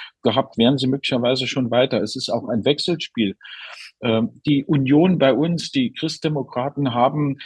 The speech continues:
erfolgreich zwei Jahre lang Albanien und Nordmazedonien blockiert,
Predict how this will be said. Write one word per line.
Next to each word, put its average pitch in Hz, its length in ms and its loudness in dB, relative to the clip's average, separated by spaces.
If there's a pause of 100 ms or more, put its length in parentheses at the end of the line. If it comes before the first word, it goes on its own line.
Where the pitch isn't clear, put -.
(180)
erfolgreich 131 840 2
zwei 120 240 6
Jahre 139 300 8
lang 135 240 0
Albanien 131 580 0
und 123 320 -4
Nordmazedonien 135 1040 2
blockiert, 156 600 0